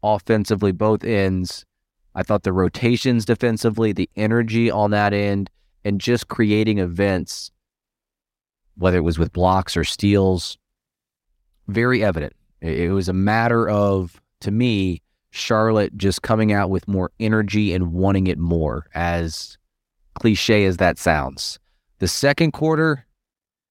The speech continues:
was more of a slow start. There were some defensive breakdowns. There was an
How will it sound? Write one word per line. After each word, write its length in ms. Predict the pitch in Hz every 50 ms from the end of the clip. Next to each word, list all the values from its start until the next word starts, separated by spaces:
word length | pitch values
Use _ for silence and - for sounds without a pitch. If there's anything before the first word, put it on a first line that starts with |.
| _ _ _ _ _ _ _ _ _ _
was 280 | - 113 113 107 95 104
more 220 | 110 113 117 120
of 80 | 120 104
a 100 | 107 98
slow 320 | - - - 123 117 107
start. 480 | 98 - - - 120 117 123 131 135 - - -
There 140 | 104 98
were 80 | 95 92
some 160 | - - 95
defensive 500 | 87 92 90 - 101 92 - 87 85 78
breakdowns. 840 | - 107 113 120 113 - - 120 120 117 113 113 113 110 101 - -
There 120 | - 90
was 140 | 87 85 78
an 80 | 85